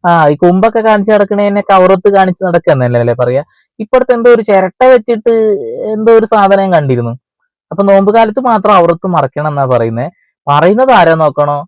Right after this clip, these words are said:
അതൊരാണാണ്. പെൺവേഷം കെട്ടി നടക്കുന്ന ആണിന് എന്താണ് ഇസ്ലാം മതത്തിൽ സ്ഥാനം എന്ന് പോലും നമുക്കറിയാം.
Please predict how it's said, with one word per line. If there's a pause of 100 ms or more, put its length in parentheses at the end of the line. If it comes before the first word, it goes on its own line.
(120)
അതൊരാണാണ്. (300)
പെൺവേഷം
കെട്ടി
നടക്കുന്ന
ആണിന്
എന്താണ്
ഇസ്ലാം
മതത്തിൽ
സ്ഥാനം
എന്ന്
പോലും
നമുക്കറിയാം.